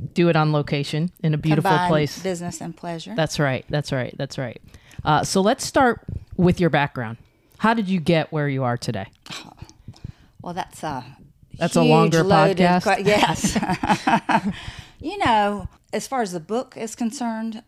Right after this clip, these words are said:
Speaker 1: um, it's just life experience. You know, the whole process of writing the book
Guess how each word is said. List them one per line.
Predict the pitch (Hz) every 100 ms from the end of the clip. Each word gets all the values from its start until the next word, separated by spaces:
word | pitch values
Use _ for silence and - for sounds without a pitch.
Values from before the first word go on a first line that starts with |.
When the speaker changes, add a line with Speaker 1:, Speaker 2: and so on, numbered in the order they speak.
| _
Speaker 1:
um, | 180 175 165 170 -
it's | 247
just | - 277
life | 226 208 202
experience. | - - - 131 117 90 - - -
You | 185
know, | 170
the | 151 165
whole | 196 202 190 - _ _
process | 196 185 180 175
of | 160
writing | 170 175 170
the |
book | 156 156 160 151 -